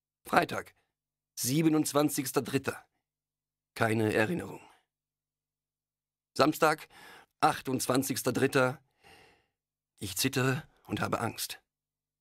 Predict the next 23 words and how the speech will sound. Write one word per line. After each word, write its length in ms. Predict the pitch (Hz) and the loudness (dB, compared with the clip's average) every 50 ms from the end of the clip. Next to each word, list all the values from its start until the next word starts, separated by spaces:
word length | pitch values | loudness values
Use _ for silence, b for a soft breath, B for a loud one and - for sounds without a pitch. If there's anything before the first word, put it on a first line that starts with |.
| _ _ _ | _ _ _
Unter 300 | - - 131 120 - 127 | 0 0 2 2 2 0
dem 180 | 110 120 113 107 | 0 0 -2 -4
Kram, 380 | - - 147 147 147 135 117 | -4 -2 -2 0 2 2 2
den 160 | 110 110 110 117 | 0 0 0 -2
mein 160 | 117 113 - | -2 -4 -2
Alter 340 | - - 147 143 - 113 107 | 0 2 2 2 0 -2 -2
mir 240 | 110 110 107 107 | -2 -2 0 -2
in 80 | 113 117 | -2 -2
einer 260 | - - 110 107 - | -2 -2 -2 -2 -2
Kiste 340 | - - 160 165 - - - | -4 -2 -2 -2 -2 -2 -2
hinterlassen 500 | 185 107 110 110 - 104 104 - 117 110 | -2 -2 -2 -2 -2 -2 -2 0 0 0
hat, 160 | 120 123 - B B B B B B B B B _ _ | 0 0 -4 B B B B B B B B B _ _
habe 200 | - 135 110 101 | -8 -6 -6 -4
ich 200 | - 107 - - | -4 -6 -6 -6
irgendeine 360 | 117 117 117 113 110 104 98 90 | -6 -4 -4 -4 -4 -6 -8 -8
Pille 280 | - - 151 143 123 | -6 -4 -4 -4 -4
gefunden. 600 | - - - - - - - - - - - - - _ _ _ _ _ _ _ _ _ _ _ _ _ _ _ | -6 -8 -10 -8 -8 -8 -10 -10 -12 -12 -14 -14 -18 _ _ _ _ _ _ _ _ _ _ _ _ _ _ _
Die 120 | - 127 113 | -2 0 2
werfe 260 | 120 123 120 - 123 | 2 2 2 0 -2
ich 120 | 113 107 131 | -4 0 2
mir 120 | 127 120 | 4 4
jetzt 320 | 117 113 - - - - | 4 2 0 -2 -4 -2
ein. 340 | 110 110 117 117 104 101 B | 0 0 2 0 -2 -4 B